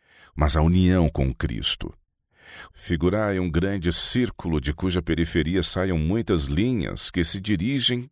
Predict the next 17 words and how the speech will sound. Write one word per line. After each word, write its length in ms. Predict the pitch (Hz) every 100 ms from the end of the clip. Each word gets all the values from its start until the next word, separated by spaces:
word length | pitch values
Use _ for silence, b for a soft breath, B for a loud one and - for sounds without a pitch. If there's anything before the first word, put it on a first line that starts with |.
| _
todas 460 | 98 92 90 87 -
para 200 | 73 73
o 40 |
centro. 580 | - - 50 - - - _ B B B B B
Quanto 260 | - 120 139
mais 260 | 147 151
próximo 440 | - - 131 - 82
do 100 | -
centro, 520 | - 69 58 - 52 - B B B
mais 240 | 90 -
próximas 640 | - 113 113 - 65 58
estão 300 | 67 - 71
estas 360 | 76 - 71 65
linhas 560 | 71 90 107 104 92
umas 220 | 73 71 69
das 260 | 76 65
outras. 580 | 65 53 - 50 - -